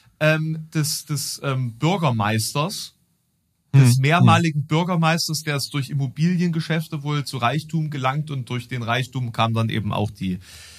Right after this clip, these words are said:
Speaker 1: äh, die, die Würden, ne? Und, äh,
Speaker 2: Okay.
Speaker 1: der, ähm, hatte eben diese Tochter, die Anna. Und die Anna, die hat, ähm, beispielsweise als, äh, Beschließerin gearbeitet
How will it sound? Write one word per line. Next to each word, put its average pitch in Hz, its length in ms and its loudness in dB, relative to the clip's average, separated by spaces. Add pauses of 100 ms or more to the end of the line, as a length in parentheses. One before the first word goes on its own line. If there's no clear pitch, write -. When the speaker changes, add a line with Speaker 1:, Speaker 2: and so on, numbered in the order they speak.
(220)
Speaker 1:
äh, 104 240 -2
die, 101 320 -4
die 101 340 -2
Würden, 190 460 2 (180)
ne? 151 240 4
Und, 139 340 0
äh, 127 200 0 (240)
Speaker 2:
Okay. 127 280 6
Speaker 1:
der, 127 300 4
ähm, 120 600 -4
hatte 123 320 0
eben 120 260 -2
diese 107 320 -8
Tochter, 147 560 0 (460)
die 123 160 -4
Anna. 156 300 2
Und 139 220 -2
die 135 120 -2
Anna, 208 420 0 (560)
die 147 240 0
hat, 139 400 -2
ähm, 131 480 -2 (100)
beispielsweise 131 840 0
als, 120 360 -4
äh, 117 300 -2
Beschließerin 170 1120 -2
gearbeitet 160 1000 -2